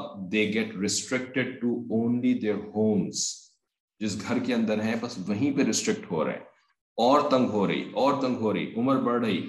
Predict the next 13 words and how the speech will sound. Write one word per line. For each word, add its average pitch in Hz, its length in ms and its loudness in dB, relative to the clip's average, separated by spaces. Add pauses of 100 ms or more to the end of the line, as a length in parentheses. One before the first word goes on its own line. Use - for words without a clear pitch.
زمین 104 300 2
اور 120 260 -4
تنگ 107 200 -4
ہو 98 120 -2
رہی، 71 160 -4 (340)
اب - 220 -2
اپنے 120 260 -4 (180)
بستر - 500 -2
پہ 120 100 0
ریسٹرکٹیڈ 95 680 -4
ہو 71 220 -6
گئے، 50 200 -6 (1300)
رائٹ، - 300 2